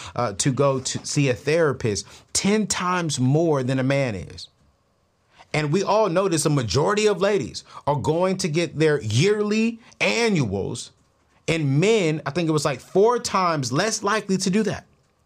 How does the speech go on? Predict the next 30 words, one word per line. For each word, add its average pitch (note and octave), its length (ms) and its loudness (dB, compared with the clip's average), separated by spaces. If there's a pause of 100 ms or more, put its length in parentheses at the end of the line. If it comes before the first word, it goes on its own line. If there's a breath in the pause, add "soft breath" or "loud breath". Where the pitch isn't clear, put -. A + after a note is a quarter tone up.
(1500)
No. A3 500 -2 (420 loud breath)
I, - 60 -6 (100)
I, - 120 -4 (100)
man, G3 220 2
how G3 240 -2
do A#3+ 100 2
we A3+ 140 0
expect F3+ 560 -4
to, C#3+ 120 -2
to C#3+ 160 -2
be C3+ 180 -2
healthy F3+ 600 -4 (220 loud breath)
if D#3 180 0
we're A3 140 2
not G3 300 -4
willing G3+ 240 2
to D3+ 60 -6
go F3 140 2
to D3+ 120 -4
the D3 80 2
doctor F#3+ 360 -2
to D3+ 100 -2
try E3+ 220 0
and F#3 80 -8
catch A#3+ 180 -4
something? C#3+ 460 -6 (2000)
I G3+ 160 0
go F#3 400 0
every A3+ 420 0
July D#3+ 540 0